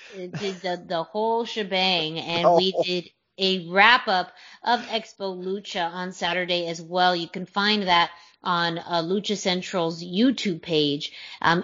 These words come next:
Speaker 1: in that, we kinda did a wrap-up, a summary of, um, a lot of topics that were talked about, including the interview, some of the fun segments,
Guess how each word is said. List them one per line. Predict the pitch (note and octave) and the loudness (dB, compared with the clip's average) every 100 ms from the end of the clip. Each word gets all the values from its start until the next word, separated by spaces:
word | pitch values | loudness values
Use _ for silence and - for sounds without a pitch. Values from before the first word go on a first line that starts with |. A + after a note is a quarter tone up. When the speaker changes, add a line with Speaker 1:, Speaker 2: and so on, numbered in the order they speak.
| - | 2
Speaker 1:
in | D#4 F4+ C4 | 4 6 8
that, | B3 A3+ | 8 6
we | A#3 | 0
kinda | A#3+ C4 D#4 D4 | 0 0 0 -4
did | C4+ C4+ | -2 -2
a | B3 | 2
wrap-up, | A#3 A#3 A#3+ A3 | 4 4 0 -8
a | G#3+ | -10
summary | G#3+ A3+ A#3+ B3 B3 A3+ G#3+ | -8 -8 -8 -8 -6 -6 -4
of, | G3+ G3+ F#3 F#3+ | -2 -2 -2 -4
um, | F#3+ F#3 F3+ F3 - | 0 0 -2 -8 -4
a | G#3 | 2
lot | G#3+ A3 | 4 4
of | A3+ | 2
topics | A#3+ G#3+ A3+ G#3+ | 0 0 0 -4
that | G#3+ F3+ | -4 -2
were | F3+ | -4
talked | G3 F#3+ F#3 F#3+ | 0 2 2 -2
about, | F3 E3+ | 2 2
including | E3+ D#3+ G3 F3+ F3 | 0 -6 -6 -4 -4
the | D#3+ | -4
interview, | D#3 G#3 A3+ A3 G3+ G#3 G3+ | -2 2 4 4 4 4 2
some | G#3 G3 F3 | 0 -4 -4
of | E3 | -6
the | E3 | -4
fun | F3 E3 E3 | -2 -2 0
segments, | - G#3+ G#3 G#3+ G#3+ G#3+ - | 4 4 6 4 4 2 -4